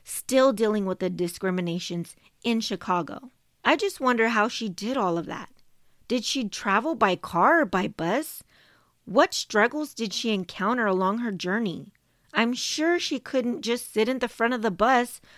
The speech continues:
or stop at any restaurant she wanted to dine into. She was, after all, a young black woman traveling alone. Oh, and let's not forget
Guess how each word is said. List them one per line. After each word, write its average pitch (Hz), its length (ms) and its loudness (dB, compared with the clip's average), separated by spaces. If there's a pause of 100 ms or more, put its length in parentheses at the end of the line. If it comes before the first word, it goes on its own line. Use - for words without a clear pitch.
(180)
or 233 140 4
stop 247 400 2
at - 160 -2
any 262 240 2
restaurant 240 580 4
she 247 160 -2
wanted 220 380 0
to 233 120 -6
dine 196 300 2
into. 220 520 -2 (440)
She - 240 -2
was, 233 520 6
after 247 420 2
all, 254 480 4 (500)
a 220 80 4
young 220 440 4
black 190 360 0
woman 190 480 -2
traveling 208 600 2
alone. 190 480 -4 (640)
Oh, 269 280 6
and 262 160 0
let's 311 240 0
not 302 220 0
forget 220 540 0